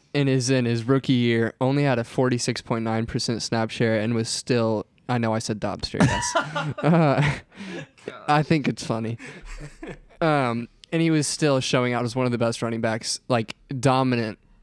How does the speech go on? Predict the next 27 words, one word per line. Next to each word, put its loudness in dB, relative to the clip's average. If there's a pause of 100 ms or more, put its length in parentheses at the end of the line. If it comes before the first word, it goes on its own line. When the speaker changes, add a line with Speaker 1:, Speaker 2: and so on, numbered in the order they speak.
Speaker 1:
runners, 0
rushers 2
in -2
the -4
leagues. -2
He 0
was, 0
I 0
know 2
you 4
don't 0
care 0
as -2
much 0
as 0
I 0
do 0
about -2
yards 0
per -2
carry, 0
but 0
he 4
was 2
averaging 0
six -4
point -4